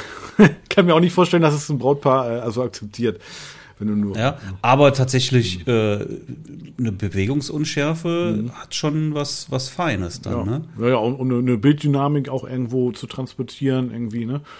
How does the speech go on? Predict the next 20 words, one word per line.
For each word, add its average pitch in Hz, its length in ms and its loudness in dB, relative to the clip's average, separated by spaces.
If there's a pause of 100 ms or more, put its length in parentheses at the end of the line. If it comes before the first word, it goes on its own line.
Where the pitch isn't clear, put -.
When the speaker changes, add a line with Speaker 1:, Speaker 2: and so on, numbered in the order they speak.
Speaker 2:
Mhm. 123 460 4
Speaker 1:
Ja, 117 60 -8
das 110 100 -6
Speaker 2:
Mhm. 113 80 2
Speaker 1:
finde 127 200 2
ich 127 60 -8
schon 123 280 -6
super. 123 300 -12
Also, 98 360 -4 (680)
mache 104 220 -6
ich - 100 -10
regelmäßig 98 600 0
mittlerweile. 101 580 -6 (680)
Und, 98 360 -2
ähm, 95 320 -4
ja, 104 160 -4
von 98 160 -12
daher, 101 480 -8
naja, 92 300 -6 (680)
egal. 85 320 -12